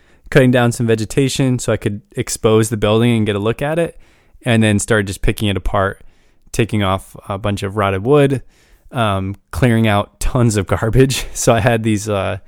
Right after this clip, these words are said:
two big dumpster bags, not contractor bags, but, like, um, it's like, they call it Bagster, like a dumpster, um, bag service from, uh, Waste Management. And, um, yeah, I,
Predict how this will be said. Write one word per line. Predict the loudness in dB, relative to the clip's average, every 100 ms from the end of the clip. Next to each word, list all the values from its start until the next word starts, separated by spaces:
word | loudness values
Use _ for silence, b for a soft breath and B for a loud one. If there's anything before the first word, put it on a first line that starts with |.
| b b b b
two | 2 2
big | 4 0 2
dumpster | 0 0 -2 -2
bags, | 0 -2 -4 -8 -18 _ -20 -20 _ _ _ -8
not | -2 0 2
contractor | 2 4 0 -2
bags, | -4 -6 -6
but, | -4
like, | -4 -8 -20 b b b -8
um, | -4 -4 -4 -6 -10 _ _ _
it's | -8
like, | -8 -8 _ _ _ -16
they | -6
call | -2 -4
it | -4
Bagster, | -6 -6 -8 -8 -6 -8 -8
like | -6
a | -4
dumpster, | -2 -4 -4 -4 -2 -4 -10 _ _ _ _ _ _
um, | -8 -6 -6 -8 -6
bag | -4 -4 -6 -10 _ _ _ _ _
service | -6 -2 0 -2 -6
from, | -6 -4 -4 -6
uh, | -8
Waste | -6 -8 -6
Management. | -6 -6 -8 -10 -14 b b b b _ -8
And, | -4 -4 -4 -4
um, | -6 -6 -10 -12 -16 -20 _ _ _ _ _ _ -20 _ _ _
yeah, | -2 0
I, | 0